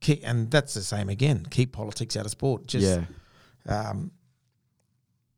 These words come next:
Speaker 1: you know, there's a, well, you know, and s-, see, it's pretty strange that, like, you know, a lot of women who are playing these top level sports, they are,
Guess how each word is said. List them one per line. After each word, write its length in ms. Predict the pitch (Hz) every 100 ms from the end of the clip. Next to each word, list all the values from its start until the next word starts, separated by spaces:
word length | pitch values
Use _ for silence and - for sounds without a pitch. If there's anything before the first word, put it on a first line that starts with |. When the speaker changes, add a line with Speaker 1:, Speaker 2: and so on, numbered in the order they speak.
| _ _ _ _
Speaker 1:
you 140 | 131 135
know, 180 | 127
there's 240 | 143 139 123
a, 400 | 123 123 113 113 - _ _ _ _ _ _ _ _ _ _ _ _ _ _ _ _ _ _ _
well, 140 | 151
you 100 | 156
know, 160 | 175 175
and 300 | 151 139 135 - _ _ _ _ _ _ _
s-, 260 | - - -
see, 260 | - 180 156
it's 120 | -
pretty 460 | 226 208 160 143 - _ _ _
strange 480 | - - 165 165 131
that, 180 | 123 123
like, 220 | 120 120 - _ _ _ _ _ _ _ _ _ _ _ _ 139
you 80 |
know, 80 | 123
a 40 | 131
lot 120 | 151
of 100 | 120
women 440 | 131 127 110 107 - _ _ _
who 140 | 123 113
are 40 |
playing 280 | - 120 113
these 140 | 107
top 200 | - 101
level 200 | 110 104
sports, 280 | 107 120 107
they 180 | - 113
are, 360 | 110 101 98